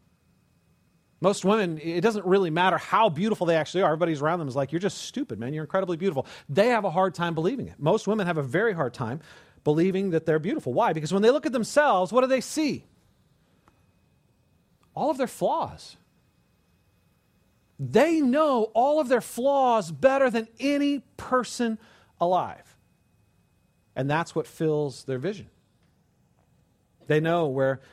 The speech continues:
they don't have the right shape, or they know where they don't have the right smoothness, or they know where, where someone else may look better than them. And, and they look at the women around them, and they see all of their strengths and all of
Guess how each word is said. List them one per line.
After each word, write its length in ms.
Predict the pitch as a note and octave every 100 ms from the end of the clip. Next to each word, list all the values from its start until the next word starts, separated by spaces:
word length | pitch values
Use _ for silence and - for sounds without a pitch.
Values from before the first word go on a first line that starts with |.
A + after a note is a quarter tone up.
| -
they 80 | D3
don't 140 | D3+
have 100 | D3+
the 80 | C#3+
right 180 | C#3+ D3+
shape, 480 | - F3+ F#3+ C#3 C3
or 60 |
they 160 | B2+ C3
know 300 | C#3+ D#3+ D3+
where 140 | C#3
they 120 | C3+
don't 160 | C3+ D3
have 160 | D3 C3+
the 80 |
right 120 | C#3 C#3
smoothness, 540 | - F#3 A3+ C#3 B2
or 60 | C#3
they 160 | D3+
know 320 | D3+ F3+ E3+ - - -
where, 280 | D3+ D#3 D3+
where 180 | E3 D#3
someone 380 | - G#3 F3+ F3
else 280 | F#3+ E3+ D#3+
may 160 | F3
look 240 | E3 D#3+ C3+
better 240 | E3+ E3+
than 180 | D#3 D#3
them. 300 | F3+ G#3 D#3+
And, 160 | C#3+ C#3 - _
and 120 | C#3 D3+
they 80 |
look 220 | F3 G#3+ A#3
at 80 |
the 80 | -
women 200 | G3 G3
around 460 | E3 E3 G#3+ A#3 F3+
them, 300 | C3+ G#2+ G#2 _ _ _ _ _ _ _ -
and 140 | F3+
they 60 | F#3
see 260 | - G3+
all 280 | F#3+ F#3+ A3+
of 100 | A#3+
their 120 | A3
strengths 580 | G3+ - G3 F#3 D#3+ -
and 80 | D#3+
all 260 | - F3+ G#3
of 140 | F3+